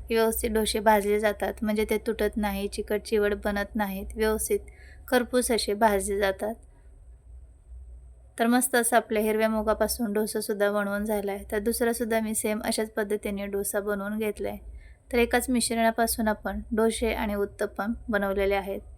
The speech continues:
तर बाकीचे सुद्धा सर्व तुम्ही असे डोसे बनवू शकतात किंवा उत्तपम बनवू शकतात. तर हे पहा, झटपट आपल्या इथे मुगाच्या मिश्रणापासून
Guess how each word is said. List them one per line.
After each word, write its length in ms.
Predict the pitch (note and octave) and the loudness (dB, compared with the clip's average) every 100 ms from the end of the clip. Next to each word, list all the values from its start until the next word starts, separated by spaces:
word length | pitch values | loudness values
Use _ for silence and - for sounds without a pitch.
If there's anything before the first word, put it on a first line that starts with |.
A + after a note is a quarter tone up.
| - - - - - - | -20 -20 -20 -20 -8 -2
तर 60 | |
बाकीचे 400 | G#3+ A#3 A#3+ A#3+ | 4 4 4 0
सुद्धा 260 | A#3+ A#3+ A3 | 0 0 0
सर्व 240 | A3 A3+ A3 | 2 2 2
तुम्ही 180 | A3+ A3 | 0 0
असे 160 | G#3+ G#3+ | 0 0
डोसे 260 | G#3 G3+ | 0 0
बनवू 260 | G#3+ A3+ A3 | 0 0 0
शकतात 400 | A3 A#3+ - G#3+ - - | -2 -4 0 -2 -2 -2
किंवा 160 | A#3+ A#3+ | 0 2
उत्तपम 540 | A#3 - G#3 G#3 A3+ | 0 -4 -6 -4 -2
बनवू 220 | A#3 G3+ | -2 -2
शकतात. 440 | G3 G3+ - G3 G#3+ - - - _ _ _ - - - - - | -4 -6 -6 -6 -6 -8 -18 -20 _ _ _ -12 -12 -10 -10 4
तर 100 | B3+ | 8
हे 100 | B3 | 8
पहा, 320 | A#3+ A3 A3 A#3 - - | 8 8 6 2 -4 2
झटपट 500 | A#3 A#3+ - A#3+ A#3 | 6 6 6 4 8
आपल्या 300 | A3+ A3+ A3 | 6 6 4
इथे 260 | G#3+ G3+ G3+ | 4 0 0
मुगाच्या 540 | G#3+ G#3+ A3 A3 G#3 A3 - - - - | 2 4 4 4 -2 -2 -14 -20 -10 2
मिश्रणापासून 920 | A#3 A3+ A#3 A#3+ B3 A3+ - G3+ | 2 4 4 4 4 2 2 -4